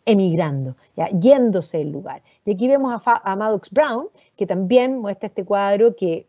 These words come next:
estos, estos van a emigrar, eh, la mirada está perdida, pero fíjense en, en, en el abrigo de ella,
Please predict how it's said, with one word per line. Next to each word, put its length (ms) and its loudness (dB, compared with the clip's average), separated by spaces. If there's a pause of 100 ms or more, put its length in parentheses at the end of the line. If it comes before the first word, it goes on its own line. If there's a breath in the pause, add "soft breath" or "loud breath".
estos, 340 -6 (140)
estos 400 -6
van 200 -6
a 40 -6
emigrar, 480 0 (300 soft breath)
eh, 140 -4
la 120 -6
mirada 280 0
está 180 -10
perdida, 520 0
pero 180 -4 (100)
fíjense 680 -4 (180)
en, 300 2 (300 soft breath)
en, 340 0
en 100 2
el 160 4
abrigo 460 4
de 100 4
ella, 320 0